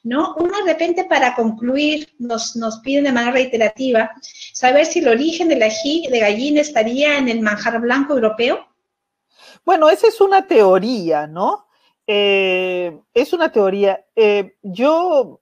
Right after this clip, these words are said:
Speaker 2: de lo que recuerdo, eh, son franceses los que crearon y es, era una entrada caliente. Eh, antiguamente en las reuniones y en los eventos protocolares se servía,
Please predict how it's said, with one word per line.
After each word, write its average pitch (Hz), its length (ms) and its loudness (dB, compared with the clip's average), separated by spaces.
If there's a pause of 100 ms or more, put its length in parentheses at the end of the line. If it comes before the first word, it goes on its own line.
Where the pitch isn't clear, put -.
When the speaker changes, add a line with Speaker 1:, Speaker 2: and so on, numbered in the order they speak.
(120)
Speaker 2:
de 214 220 2
lo 214 140 -2
que 220 100 -2
recuerdo, 254 760 -2
eh, 208 280 -2
son 220 280 -8
franceses 247 840 -8 (520)
los 202 360 0
que 214 180 -4
crearon 220 640 2 (220)
y 202 540 -6
es, 233 400 0
era 226 200 2
una 226 180 -6
entrada 214 500 0
caliente. 185 720 -4 (580)
Eh, 202 60 -8
antiguamente 208 840 -2
en 214 120 -2
las 180 500 -10
reuniones 214 880 -2
y 214 140 0
en 196 100 0
los 196 200 -4
eventos 214 380 -4
protocolares 226 1000 2 (260)
se - 220 -4
servía, 214 1120 2